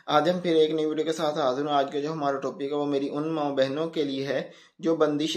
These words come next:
हैज़ या हैज़ का तकलीफ के साथ आना, खून की कमी या रहम के अंडों का मचोर ना होना, तो ब्लड प्रेशर का लो, एसाबी कमज़ोरी, थकावट, बेचैनी, गैस, कब्ज़, इन तमाम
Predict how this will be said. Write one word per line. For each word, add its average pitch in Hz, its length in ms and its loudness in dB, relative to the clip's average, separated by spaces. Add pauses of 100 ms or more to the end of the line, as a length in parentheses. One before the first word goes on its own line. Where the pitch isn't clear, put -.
हैज़ 131 340 2
या 156 200 0
हैज़ 131 260 2
का 151 160 0
तकलीफ 135 380 -4
के 156 140 0
साथ 143 300 2
आना, 131 280 0
खून 139 340 -6
की 147 160 -8
कमी 131 340 -4 (360)
या 147 160 6
रहम 160 300 2
के 156 120 -4
अंडों 139 340 -2
का 151 140 0
मचोर 139 440 0
ना 120 240 -2
होना, 135 320 -2 (520)
तो 156 140 8
ब्लड 147 340 6
प्रेशर 151 360 0
का 160 160 6
लो, 131 240 2 (760)
एसाबी 143 480 2
कमज़ोरी, 131 600 0
थकावट, 131 480 2
बेचैनी, 131 680 -2
गैस, 123 500 2
कब्ज़, 135 400 2 (280)
इन 175 180 -2
तमाम 160 540 2